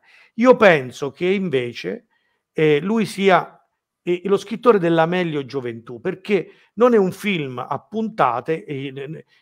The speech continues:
i suoi romanzi non sono film a puntate, ma affrontano tutti i temi che hanno riguardato la storia dell'Italia. E ra-, e lui racconta se stesso e i suoi luoghi. Ecco perché è un autore dei territori.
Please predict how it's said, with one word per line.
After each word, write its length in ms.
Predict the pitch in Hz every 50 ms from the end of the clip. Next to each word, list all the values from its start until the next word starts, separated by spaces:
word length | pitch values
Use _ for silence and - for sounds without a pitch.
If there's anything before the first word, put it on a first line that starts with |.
| _ -
i 80 | -
suoi 120 | 120 175 185
romanzi 340 | 196 190 180 156 123 139
non 160 | 151 175 180 -
sono 180 | - 180 160
film 240 | 135 156 151 131 135
a 100 | 135 135
puntate, 480 | - - 226 220 180 - 143 147 147 190
ma 220 | 190 196 - -
affrontano 640 | - 196 190 - - 170 180 190 190 185 175 165 165 160
tutti 320 | - 226 - _ - 226
i 60 | 214
temi 420 | 220 143 127 120 120 131 135 143 _ _ _ _ _ _ _ _
che 120 | - 185
hanno 160 | 180 180 175
riguardato 540 | 180 202 196 220 208 165 127 123 117 117 131
la 120 | 127 127 123
storia 260 | - - 139 127 123
dell'Italia. 680 | 120 123 120 120 120 113 123 113 107 107 113 - - _ _ _ _ _ _ _
E 120 | - 202
ra-, 360 | 226 233 226 226 233 226 220
e 100 | - -
lui 180 | 226 220 214 185
racconta 500 | 160 156 147 - - 175 180 170 160 151
se 160 | - 185 180
stesso 600 | - - _ - 262 285 269 - - - 226 - -
e 100 | 185 175
i 40 |
suoi 240 | 156 - 160 151 143
luoghi. 340 | 135 127 120 113 113 135 170
Ecco 180 | 208 208 - 196
perché 380 | 156 147 - _ - 156 - _ _ _ _ _ _
è 100 | - -
un 140 | 156 156 156
autore 640 | 156 151 147 147 - 151 151 147 139 135 - - _
dei 240 | - 135 147 147 139
territori. 720 | 131 - 131 117 123 127 - - 117 113 110 110 110 110